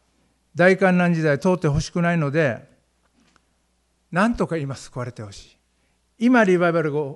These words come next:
起こってほしいと願いますけども、し-、でも今までお話ししたように、イスラエル人が救われるためには、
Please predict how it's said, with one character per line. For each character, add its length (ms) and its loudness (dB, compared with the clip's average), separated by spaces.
起 100 -8
こ 80 -4
っ 40 -4
て 100 -8
ほ 80 -4
し 160 -12
い 40 -12
と 140 -8
願 240 -4
い 40 -6
ま 120 -8
す 100 -20
け 100 -18
ど 100 -18
も、 280 -14
し-、 180 -20
で 140 -4
も 260 -4
今 200 -2
ま 120 0
で 120 -2
お 140 -2
話 260 -2
し 20 -16
し 40 -18
た 100 -6
よ 120 -4
う 40 -6
に、 280 -6
イ 100 -6
ス 120 -4
ラ 140 4
エ 60 2
ル 60 -2
人 220 -2
が 380 -2
救 280 -8
わ 120 4
れ 80 0
る 100 -4
た 140 -4
め 100 -4
に 140 -4
は、 320 -8